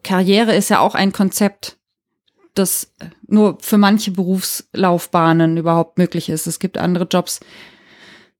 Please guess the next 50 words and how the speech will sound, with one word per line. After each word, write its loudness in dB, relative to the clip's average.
ja, 2
da -2
kannst 0
du 0
dich -2
vielleicht -2
fortbilden 0
und 2
das -2
war's 0
dann -2
irgendwann. 0
Da -8
machst 0
du 0
dann 2
keine 2
Karriere 0
mehr. 0
Eine 4
Schieflage, 0
die 0
ich -4
auch 0
sehe, 2
ist, -6
dass -4
Paare 2
zusammenbleiben, 2
weil 2
sie 0
sich 0
die -8
Trennung 2
nicht -2
leisten -4
können -2
oder -2
dass -2
Frauen 0
bei 2
ihren 0
Partnern 0
bleiben, 0
weil 2
sie -6
sich -8
die -4
Trennung 0
nicht -6